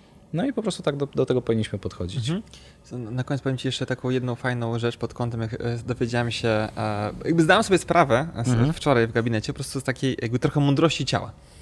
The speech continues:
Speaker 2: E, miałem jedno, jedno, to też będzie pod kątem nie-, niekończenia procesów. Miałem jedną, e, pacjentkę w tamtym roku, ostatni raz się widzieliśmy, jak zobaczyłem w karcie we wrześniu.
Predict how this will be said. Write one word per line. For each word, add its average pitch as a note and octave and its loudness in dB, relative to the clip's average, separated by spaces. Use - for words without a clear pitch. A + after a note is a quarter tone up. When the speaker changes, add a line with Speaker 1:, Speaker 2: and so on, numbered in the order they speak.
Speaker 2:
E, A2+ 2
miałem C3+ 0
jedno, B2 -2
jedno, A#2 -6
to - -14
też C3 -2
będzie B2+ -2
pod - -4
kątem - 0
nie-, B2 -2
niekończenia C3 2
procesów. B2 0
Miałem A2+ -4
jedną, A2+ -2
e, A2+ -2
pacjentkę A2+ -2
w - -10
tamtym A#2 -2
roku, A#2 0
ostatni A#2 -2
raz A2+ -4
się A#2 -8
widzieliśmy, A2+ -4
jak G#2+ -6
zobaczyłem A#2 0
w - -8
karcie A#2 -2
we B2 4
wrześniu. C3 2